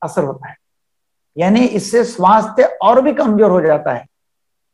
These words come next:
अपनी सेहत बढ़ाने के लिए आपको नकारात्मक भावनाओं के बजाय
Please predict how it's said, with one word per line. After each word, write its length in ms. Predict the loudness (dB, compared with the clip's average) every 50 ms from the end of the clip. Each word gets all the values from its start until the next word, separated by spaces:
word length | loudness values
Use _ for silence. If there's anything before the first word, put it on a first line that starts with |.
| _ _ _ _ _ _ _ _ _ _ _ -6
अपनी 260 | -4 0 0 0 0
सेहत 360 | 0 0 0 2 2 2 2
बढ़ाने 380 | 2 2 2 2 2 2 0 0
के 100 | -2 -2
लिए 360 | 0 0 0 0 -2 -4 -8 -16 _ _ _ _ _ _ _ 0
आपको 460 | 0 0 0 -2 -2 0 2 2 2
नकारात्मक 720 | 2 0 0 2 2 4 4 2 2 0 -4 -4 -4 -4
भावनाओं 560 | -4 -4 -4 -2 -2 0 0 0 0 0 -2
के 160 | -4 -4 -6
बजाय 500 | -2 -2 -2 0 2 0 0 0 -4 -10